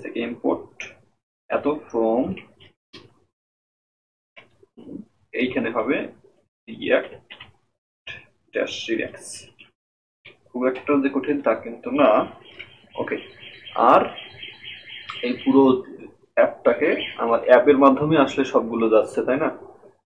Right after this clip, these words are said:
অ্যাপটা, অ্যাপ, এটাই তো আমার মেইন কম্পোনেন্ট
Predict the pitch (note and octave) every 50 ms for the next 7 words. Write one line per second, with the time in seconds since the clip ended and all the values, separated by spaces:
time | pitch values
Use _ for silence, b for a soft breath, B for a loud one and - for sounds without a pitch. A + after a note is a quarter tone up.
0 | _ _ - - A2+ A2 - B2+ A#2+ - - - - B2 - - - B2+ B2+ C#3+
1 | C#3+ C#3+ C#3 B2+ B2 B2 - - - - - - _ _ - A#2 A#2 A2+ G#2+ G#2+
2 | A#2+ A2 - - A2+ A2 G#2+